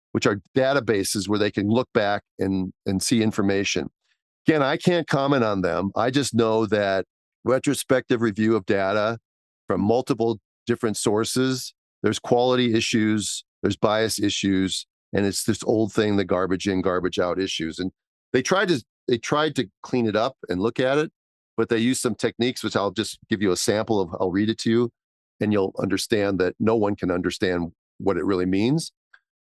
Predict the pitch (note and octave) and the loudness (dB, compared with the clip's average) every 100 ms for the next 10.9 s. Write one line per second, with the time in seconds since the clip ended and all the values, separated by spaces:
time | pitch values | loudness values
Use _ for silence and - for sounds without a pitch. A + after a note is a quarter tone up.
0 | _ _ - A2+ A#2 A#2+ D3 D3+ E3 B2+ | _ _ -4 -2 0 0 0 0 0 -2
1 | C3+ B2+ - E3 E3+ F#3 - D#3 C3 C3+ | -2 -2 0 0 0 -4 -2 0 2 2
2 | C3 A#2 A#2+ - A#2+ B2 A#2+ C#3+ C3 - | 2 0 0 -2 -2 -2 -2 -4 -4 -2
3 | G#2+ G#2+ - A2 - B2 B2 A2 A#2 C3 | 0 0 -2 -4 0 0 2 2 0 2
4 | A#2 G#2+ A2+ G#2+ - G#2 G#2 A#2+ G#2+ F#2+ | 0 0 0 -2 -2 -2 0 0 0 0
5 | G2+ G#2 G2 G2 C3 C#3+ A#2+ A2 A2+ F#2 | 0 -2 -2 0 2 2 0 0 0 0
6 | G#2 - A2 G2+ G2+ - _ _ _ - | -2 -2 -4 -2 -2 -6 _ _ _ -2
7 | A2+ G#2+ B2+ A#2 G#2 - G2+ F#2 G2 - | 0 0 0 0 -2 -2 -2 -2 -2 0
8 | G#2 G#2 G#2 F#2 F2+ E2+ C#2+ - A2 D3+ | 0 0 -2 -2 0 -2 -2 -4 -2 -2
9 | F#3 F3+ F3 D3 C3+ A#2+ C#3 B2+ A#2+ A#2 | 2 2 2 0 0 0 2 2 2 -4
10 | _ _ _ _ - A#2 B2 A2+ G#2+ | _ _ _ _ -4 0 2 2 2